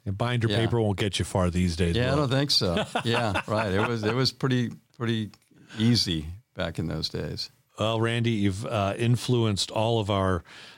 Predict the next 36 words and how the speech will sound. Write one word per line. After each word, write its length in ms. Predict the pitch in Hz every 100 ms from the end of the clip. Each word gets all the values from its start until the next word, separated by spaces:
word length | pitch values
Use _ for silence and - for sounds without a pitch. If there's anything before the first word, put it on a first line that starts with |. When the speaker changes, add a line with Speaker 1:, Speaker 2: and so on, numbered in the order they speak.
| _
Speaker 1:
dining 460 | - 113 123 120 110
tastes, 520 | - 113 113 - -
nightclub 680 | 104 110 127 - 127 113 98
tastes 580 | 117 110 107 - - -
for, 280 | - 98 98
for 160 | -
many, 240 | 101 113 113
many 220 | 110 104
years, 340 | 107 110 101
and 100 | 98
now 400 | 101 110 110 107 107 - - _ _
you'll 80 | 107
be 100 | 107
associated 460 | 104 113 98 110 98
with 140 | 101
a 80 | 98
hotel 420 | 110 - 113 104
as 140 | 92
well. 180 | 107 104
Can't 260 | - 127 110
thank 260 | 123 117 113
you 60 |
enough 240 | 101 104 -
for, 320 | 101 90 123
for 160 | - 98
stopping 460 | - 120 107 104
by 220 | 98 107 110
and 100 | -
for 120 | 190
all 120 | 185
you've 160 | 160 117
done 180 | 127
for 140 | 107 98
Sacramento. 560 | 117 104 - 92 85
You've 180 | 95 110
been 340 | 113 104 92